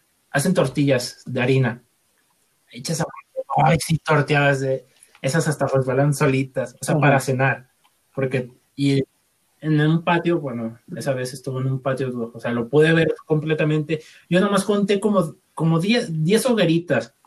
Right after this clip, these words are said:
Speaker 1: o sea, diez, diez de estas donde estaban los casos. Conté nomás diez. No sé, no sé si se me fue una, una o,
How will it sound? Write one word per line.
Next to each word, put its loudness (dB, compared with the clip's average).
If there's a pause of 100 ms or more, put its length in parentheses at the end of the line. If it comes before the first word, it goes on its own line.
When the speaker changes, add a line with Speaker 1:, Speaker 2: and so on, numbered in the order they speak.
(220)
Speaker 1:
o -20
sea, -4
diez, -2
diez 0
de -2
estas -2
donde 0
estaban 0
los -2
casos. -6 (520)
Conté -6
nomás -4
diez. -2 (560)
No 0
sé, -2 (360)
no 2
sé 2
si 0
se 2
me 4
fue 4
una, 2 (320)
una 2
o, -2